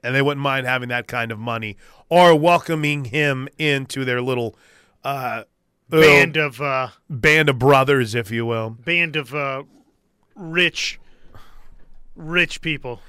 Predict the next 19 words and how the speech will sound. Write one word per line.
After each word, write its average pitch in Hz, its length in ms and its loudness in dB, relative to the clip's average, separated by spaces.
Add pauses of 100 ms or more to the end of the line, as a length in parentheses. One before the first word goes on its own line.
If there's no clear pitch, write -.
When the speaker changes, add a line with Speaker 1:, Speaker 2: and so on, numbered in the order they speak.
(120)
Speaker 1:
So 175 240 6
that's, 180 320 4
that's 208 260 2
the 254 140 4
update 180 640 2
on 151 140 0
the 143 60 -2
future 151 360 0
of 131 80 0
Daniel 135 320 0
Snyder 123 600 -2
owning 127 520 -2 (680)
Washington. 123 680 2 (680)
What 196 320 6
is, 196 760 4 (1800)
what 147 300 4
is 196 160 0
going 190 360 0
on 156 460 2